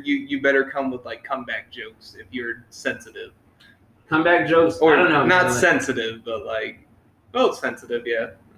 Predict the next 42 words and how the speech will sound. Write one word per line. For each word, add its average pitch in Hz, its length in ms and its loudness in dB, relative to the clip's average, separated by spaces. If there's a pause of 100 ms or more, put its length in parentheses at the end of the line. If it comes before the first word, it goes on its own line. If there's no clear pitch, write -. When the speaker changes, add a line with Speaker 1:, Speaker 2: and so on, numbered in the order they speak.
(100)
Speaker 2:
I 180 60 0
mean, 214 100 2
yeah, 214 80 4
you 180 180 6
learn 156 120 2
how 131 100 2
to 107 60 -4
be 104 100 -6
quick. 113 320 -6 (160)
You 107 80 -20
know 104 60 -10
what 104 60 -12
I 110 40 -12
mean? 117 240 -8 (180)
Speaker 1:
Yeah. 131 340 0 (840)
Speaker 2:
I - 20 0
mean, 110 80 -2
me 110 80 -6
and 110 80 -2
my 110 140 -2
family 110 260 0
have 98 80 2
always 101 220 2
been 101 100 -10
kinda 101 280 -8
quick. 101 200 -2
We 98 60 -2
always 95 160 -4
just - 100 -18
kinda 95 160 -16
snap 95 240 -10
little 87 160 -10
shits 95 220 -12
at 95 60 -6
each 92 120 -10
other 95 160 -4
all 98 60 -10
the - 60 -14
time. 101 240 -10
So 98 280 -16 (340)
that's 85 180 -20
just, - 260 -12